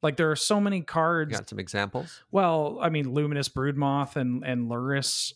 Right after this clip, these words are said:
Speaker 2: Oh, God, Lurrus. How did I forget about Lurrus?
Speaker 1: Skyclave Apparition, right?
Speaker 2: Yeah.
Speaker 1: Like, here's three very good white cards that fit right in that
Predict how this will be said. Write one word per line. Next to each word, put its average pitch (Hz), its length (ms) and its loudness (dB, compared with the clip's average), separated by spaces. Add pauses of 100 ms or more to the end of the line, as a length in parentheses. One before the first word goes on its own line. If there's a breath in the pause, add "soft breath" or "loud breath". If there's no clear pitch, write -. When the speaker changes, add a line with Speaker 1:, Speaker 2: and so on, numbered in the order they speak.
Speaker 2:
Oh, 117 140 -10
God, 131 280 -6
Lurrus. 139 640 -2
How 151 140 -2
did 220 80 2
I 226 60 0
forget 208 220 0
about 175 180 0
Lurrus? 190 680 0
Speaker 1:
Skyclave 160 640 2
Apparition, 147 840 0 (160)
right? 135 260 2
Speaker 2:
Yeah. 120 100 -2
Speaker 1:
Like, 135 160 -2
here's 165 280 2
three 175 380 2
very 160 340 2
good 160 220 0
white 147 320 0
cards 139 420 0
that 135 220 -2
fit 151 400 -2
right 139 340 -2
in 147 140 -2
that 135 240 0